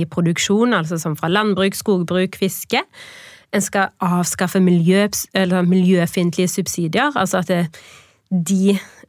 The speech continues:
det finnes nå både i Norge og verden over, at vi gir subsidier som, for skadelig aktivitet for naturen. De skal kartlegges og bort. Ehm, sånn at det er veldig mye bra verden har sagt de nå skal gjøre,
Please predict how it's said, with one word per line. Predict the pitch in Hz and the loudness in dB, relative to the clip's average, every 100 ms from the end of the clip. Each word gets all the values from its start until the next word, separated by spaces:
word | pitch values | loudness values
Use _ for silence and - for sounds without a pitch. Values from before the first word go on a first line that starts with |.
| - | -10
det | 190 | -6
finnes | 196 226 175 185 - 190 | 0 2 2 2 0 0
nå | 185 180 | 2 2
både | 185 175 | 2 2
i | 190 | 2
Norge | 175 165 | 2 0
og | 180 | 0
verden | 170 165 175 | 0 0 0
over, | 160 160 233 233 | 0 0 0 0
at | 196 190 | -4 -4
vi | 196 | -2
gir | 175 165 180 185 202 | -2 -2 0 0 -2
subsidier | - 196 - - 170 165 156 190 196 - | -4 -6 -6 -6 -4 -2 0 0 -2 -6
som, | - 185 | -4 -4
for | - - | -2 -4
skadelig | 185 - 196 165 160 | -2 0 0 0 -2
aktivitet | 165 - 196 180 - | -2 -2 0 -2 0
for | 190 | 0
naturen. | 185 180 190 294 | 0 -2 -2 -2
De | - 185 | -2 -2
skal | - 180 | 0 -4
kartlegges | - 220 - 170 175 - | -2 -4 -4 -2 -2 -2
og | 190 175 | 0 2
bort. | 320 - - - - - - - - - - - 220 | 0 -2 -20 -20 -20 -20 -20 -20 -20 -20 -20 -6 -2
Ehm, | 226 220 220 220 214 - | 2 2 2 0 -2 -6
sånn | 226 240 | -2 0
at | 226 - | 0 0
det | 220 - | -2 0
er | 220 247 240 - - - - | 0 2 -2 -8 -14 -14 -6
veldig | 220 208 180 202 | 0 2 4 4
mye | 185 185 | 4 2
bra | 160 170 185 262 - - 196 | 0 0 2 0 -6 -8 -4
verden | 175 180 185 | -2 -2 -2
har | 196 | -2
sagt | 180 180 - - | -4 -6 -8 -2
de | 180 | 0
nå | 160 160 | 0 -2
skal | - 175 | -2 -2
gjøre, | 165 151 196 | 0 0 0